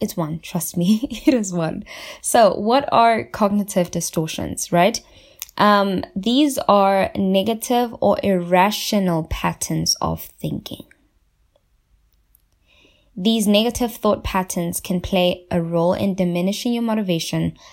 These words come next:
lowering your self-esteem, and contributing to problems like anxiety, depression, and substance abuse.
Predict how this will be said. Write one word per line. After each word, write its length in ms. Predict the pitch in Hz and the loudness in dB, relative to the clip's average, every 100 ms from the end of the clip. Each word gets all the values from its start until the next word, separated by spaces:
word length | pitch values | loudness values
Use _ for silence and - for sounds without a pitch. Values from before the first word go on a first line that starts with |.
| - - | -20 -2
lowering 640 | 180 190 220 214 202 196 | 4 6 6 4 2 0
your 180 | - 190 | 0 0
self-esteem, 800 | 185 180 175 170 - 165 160 160 - - _ | 0 0 0 -4 -2 0 0 -4 -10 -20 _
and 220 | 175 175 | -2 -2
contributing 760 | - 240 226 190 185 180 165 165 | -2 -2 -2 -4 -2 0 0 -4
to 120 | 175 | -6
problems 540 | - 185 180 190 180 | -2 0 2 0 0
like 200 | 170 180 | -2 -2
anxiety, 920 | - 170 160 170 180 202 208 214 208 - | -2 -2 -2 0 0 0 -4 -4 -6 -6
depression, 640 | 220 - 175 - 170 165 160 - - - | -10 -2 -2 -2 -2 -4 -6 -18 -18 -4
and 140 | 180 | -2
substance 400 | 175 180 - 170 | 0 -2 -2 -6
abuse. 560 | 170 156 - - - | -6 -6 -8 -4 -6